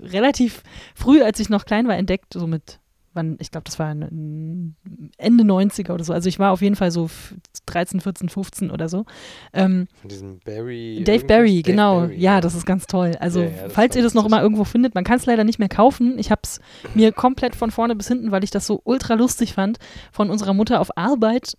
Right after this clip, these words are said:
Speaker 1: illegalerweise, na gut, sie
Speaker 2: Ah.
Speaker 1: arbeitet da jetzt nicht mehr, <laughs> das kann ich jetzt verraten, ähm,
Speaker 2: Was?
Speaker 1: komplett von vorne bis hinten kopieren lassen,
Speaker 2: Verjährt.
Speaker 1: weil ich mir das sehr oft ge-, äh, durchgelesen hab und immer wieder ausgeborgt hab in der Stadtbibliothek und so.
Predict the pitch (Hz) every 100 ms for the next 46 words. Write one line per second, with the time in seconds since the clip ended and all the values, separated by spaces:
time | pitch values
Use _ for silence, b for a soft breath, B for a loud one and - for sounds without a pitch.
0 | _ 208 254 240 214 185 160 202 277 294
1 | 277 226 302 359 381 330 302 208 190 -
2 | 247 - 220 247 - 330 - 269 262 262
3 | - 190 196 170 B B 269 220 208 269
4 | 262 233 233 220 254 233 220 233 208 233
5 | - 196 - 277 285 170 180 226 - -
6 | - - 185 202 180 180 190 262 214 -
7 | 220 190 165 117 175 170 170 170 254 240
8 | 170 160 175 - - 240 226 214 - -
9 | - 170 160 180 170 160 - 196 - 190
10 | 170 165 160 160 156 165